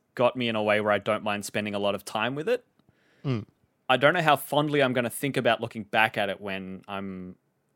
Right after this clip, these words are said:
Speaker 1: when all is said and done. You know,
Speaker 2: Sure.
Speaker 1: in the same way I do about Final Fantasy seven Remake, right?
Speaker 2: Yeah, right.
Speaker 1: However, I am enjoying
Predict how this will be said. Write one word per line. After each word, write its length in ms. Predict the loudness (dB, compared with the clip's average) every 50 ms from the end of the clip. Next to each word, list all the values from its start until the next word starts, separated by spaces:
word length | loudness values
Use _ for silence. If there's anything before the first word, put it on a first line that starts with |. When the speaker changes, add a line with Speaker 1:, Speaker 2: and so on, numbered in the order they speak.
| -20 _ -6
Speaker 1:
when 140 | -4 -4
all 220 | -2 -4 -4 -6 -8
is 80 | -8
said 160 | -6 -6 -6 -8
and 160 | -8 -8 -6
done. 240 | -6 -8 -8 -8 -16 _ _ _ _ _ _ _ _ _ _
You 80 | -10 -6
know, 80 | -4 0
Speaker 2:
Sure. 140 | 0 0 0
Speaker 1:
in 80 | -2
the 80 | -4 -4
same 240 | -2 0 0 2 2
way 120 | 4 2
I 60 | 2
do 140 | 2 2 0
about 200 | 0 0 0 -2
Final 220 | -2 -4 -4 -4 -4
Fantasy 260 | -6 -6 -6 -8 -10
seven 220 | -10 -8 -10 -10 -10
Remake, 460 | -10 -10 -10 -10 -12 -16 -18 -12 -10
right? 160 | -8 -8 -8 _ _ _ _ _ _ _ _ _ _ _ _ _ _ _ _ _ -2
Speaker 2:
Yeah, 220 | 0 0 0 0
right. 160 | -2 -8 -8 -10 -12 _ _ _ _ _ _ _ _ _ _ _ _ _
Speaker 1:
However, 420 | 0 4 6 6 6 8 6 6 6
I 140 | 6 8 8
am 220 | 8 8 6 6
enjoying 840 | 4 2 0 2 2 4 4 4 4 4 2 2 0 -2 -6 -8